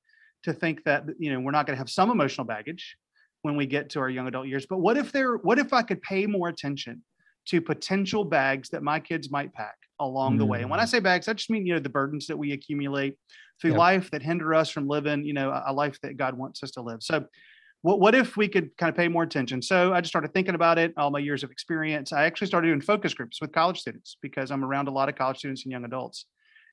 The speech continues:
Speaker 1: and just said, "Hey, here's the concept. Tell me about your bags." And just like what would happen in our kitchen
Speaker 2: Mm.
Speaker 1: was happening in these focus groups, these young adults would unload on me on kind of what their bags were. So over a course of time, just sort of listened,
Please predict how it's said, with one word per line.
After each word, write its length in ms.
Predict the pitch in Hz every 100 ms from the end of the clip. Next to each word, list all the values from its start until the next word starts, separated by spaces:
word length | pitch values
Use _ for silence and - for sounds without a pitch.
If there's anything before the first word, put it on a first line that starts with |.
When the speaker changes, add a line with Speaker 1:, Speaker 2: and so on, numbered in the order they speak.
| -
Speaker 1:
and 640 | 143 135 135 135 131 131
just 300 | - - -
said, 120 | 170
"Hey, 360 | 143 165 185 151
here's 260 | 120 165 170
the 60 | -
concept. 720 | 156 170 165 131 - - - _
Tell 120 | 151
me 100 | 160
about 180 | 170 165
your 100 | 143
bags." 380 | 143 160 123 -
And 120 | 139 135
just 340 | - 175 175
like 200 | 196 190
what 120 | 170
would 100 | 151
happen 360 | 143 147 147 143
in 120 | 143
our 100 | 131
kitchen 520 | - 143 - 113 113 - _ - -
Speaker 2:
Mm. 140 | 107
Speaker 1:
was 160 | 104 117
happening 340 | 147 165 147
in 80 | 139
these 160 | 135
focus 340 | - 135 135 -
groups, 260 | 135 123 -
these 160 | 156
young 140 | 165 143
adults 260 | 143 131
would 100 | 143
unload 400 | 143 139 131 135
on 200 | 135 123
me 260 | 123 117 110 _ - _
on 200 | 135 127
kind 160 | 123 135
of 80 | 123
what 180 | 139 143
their 140 | 123
bags 340 | 123 123 113
were. 80 | 127
So 200 | 113 180
over 140 | 190 190
a 40 |
course 260 | 190 202 196
of 60 |
time, 380 | - 170 160 160 - _ _ -
just 200 | 175 156
sort 160 | 175
of 120 | 160 135
listened, 560 | 165 165 160 160 147